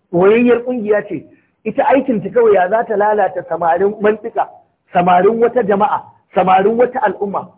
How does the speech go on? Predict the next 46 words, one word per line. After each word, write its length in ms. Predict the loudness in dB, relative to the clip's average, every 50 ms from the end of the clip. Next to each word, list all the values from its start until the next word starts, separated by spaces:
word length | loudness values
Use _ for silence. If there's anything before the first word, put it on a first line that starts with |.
| _ _ -8
Kuma 140 | -4 -2 -2
duk 160 | -2 -2 -4 -6 -6
inda 280 | -6 -4 -4 -4 -4 -6
ka 80 | -6 -6
ga 100 | -6 -4 -4
ana 160 | -4 -4 -6
mu'amala 460 | -6 -6 -6 -6 -4 -4 -2 -2 -2
da 80 | -4 -4
ƙwaya, 300 | -6 -4 -4 -4 -4 -6
to 60 | -6
an 180 | -10 -10 -10 -10
fi 100 | -12 -10
mai 180 | -4 -2 -2 -2
da 100 | -2 -4
hankali 280 | -8 -10 -10 -10 -12 -12 -12
akan 180 | -14 -16 -14 -10
yara 260 | -8 -6 -6 -6 -8
matasa. 420 | -12 -12 -12 -12 -14 -14 -16 -20 _ _ _ _ _ -2
Saboda 280 | 0 2 2 0 0 -4
su 120 | -4 -2
ne 100 | 0 2
manyan 320 | 2 2 2 2 0 0 2
gobe 240 | 2 2 2 2 2
ai. 160 | 2 0 -2 -4 -10 _ _ _ _ _ _ _ _ _ _ _ _ _ _ _ _ _ _ _ _ _ _ _ _ _ _ _ _ _ _ _ _ _ _ _ _ _ _ _ _ _ _ _ _ _ _ _ _ -4
Idan 200 | 0 2 2 4
yaro 260 | 4 4 4 6 6 6
ya 80 | 6 4
lalace 460 | 4 4 4 4 2 2 0 0 2
ya 180 | 2 4 4 2
yi, 220 | 2 0 2 2
ya 120 | 4 4 4
yi 60 | 4
gobe 240 | 4 2 2 2 2
za 140 | 2 2 0 0
ta 60 | -4
yi 80 | -6
kyau. 220 | -4 -4 -4 -4 -6 _ _ _ _ _ _ _ _ _
Ya 140 | 0 0 2
ce, 140 | 2 0 0 2
"To 120 | 0 0 0
ku 120 | 0 0
mai 200 | 2 2 2 2
da 100 | 2 0
hankali 380 | 0 0 -2 -2 -2 -2 0 0
akan 340 | -2 -2 -2 -4 -4 -4 -4
matasa, 540 | -4 -6 -4 -4 -4 -4 -2 0 0 -2 -2